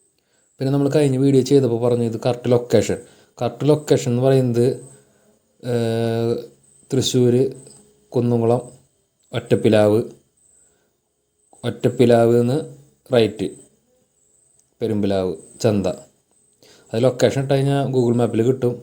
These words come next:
ദേ ഈ ഭാഗത്തൊക്കെ നല്ല വലിയ ഫ്രെയിമുകൾ കേട്ടോ. അതൊക്കെ ഒന്ന് രണ്ടെണ്ണം ഉടച്ചതൊക്കെ നിൽക്കുന്നുണ്ട് ഇതിൽ.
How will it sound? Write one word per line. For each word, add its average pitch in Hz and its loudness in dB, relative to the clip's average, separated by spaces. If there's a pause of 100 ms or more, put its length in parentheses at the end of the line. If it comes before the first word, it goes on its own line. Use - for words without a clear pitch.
(960)
ദേ 92 -8
ഈ - -6
ഭാഗത്തൊക്കെ 110 -4
നല്ല 110 0
വലിയ 107 2
ഫ്രെയിമുകൾ 107 2
കേട്ടോ. 95 -2
അതൊക്കെ 101 -4 (460)
ഒന്ന് 110 -6
രണ്ടെണ്ണം 120 -2 (200)
ഉടച്ചതൊക്കെ 120 2
നിൽക്കുന്നുണ്ട് 117 0
ഇതിൽ. 104 2